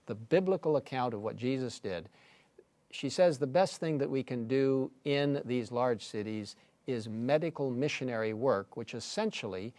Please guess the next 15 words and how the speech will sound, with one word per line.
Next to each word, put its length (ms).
is 200
health 400
and 180
community 580
outreach 580
in 140
the 80
name 240
of 120
Jesus, 460
helping 420
people 420
with 200
the 100
needs, 540